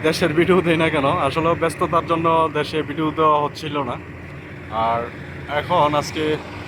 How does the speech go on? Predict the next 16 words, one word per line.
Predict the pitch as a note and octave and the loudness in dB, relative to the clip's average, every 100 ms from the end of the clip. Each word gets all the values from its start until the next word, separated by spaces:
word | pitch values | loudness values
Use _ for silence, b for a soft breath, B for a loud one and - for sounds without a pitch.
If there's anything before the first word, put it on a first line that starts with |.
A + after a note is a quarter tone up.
| - - - - - - D3 | -12 -12 -10 -10 -10 -8 0
মেঘনা | D#3+ D#3 D#3+ | 0 2 2
নদীর | E3 E3 D3+ | 2 0 2
পার | E3 D#3+ D#3+ D3 | 4 4 2 -4
ঘুরতে | D3 - D#3+ | -6 2 2
আসলাম। | D#3 D3+ F3 F#3 - C3 | 2 2 0 -2 -10 -8
এটা | C3 | -2
হলো | C#3+ D3+ D3+ C#3+ | 2 4 4 4
রায়পুরা | D3 D3 E3 D#3+ | 2 0 2 2
পান্তশালা, | D#3 D#3 D#3 D3 D3+ D3 - - - - - - - - - - - | 2 0 -2 -6 -2 -2 -2 -6 -16 -16 -14 -14 -14 -14 -14 -12 -6
আর | B2+ | -4
এটা | C3+ D#3 | -2 -2
হলো | D#3 C#3 | -2 -2
ফেরি, | F3+ F3 F3 F3+ F3+ D#3+ - - - - - - - - - - - | 0 0 2 2 2 0 -8 -12 -12 -12 -10 -10 -10 -10 -10 -10 -8
ফেরিতে | D3 E3+ F3 E3 | -4 -2 -2 0
করে | F3+ E3+ D#3+ E3 | 2 4 4 4
আমরা | C#3 C#3+ D3 D3 | 2 4 6 6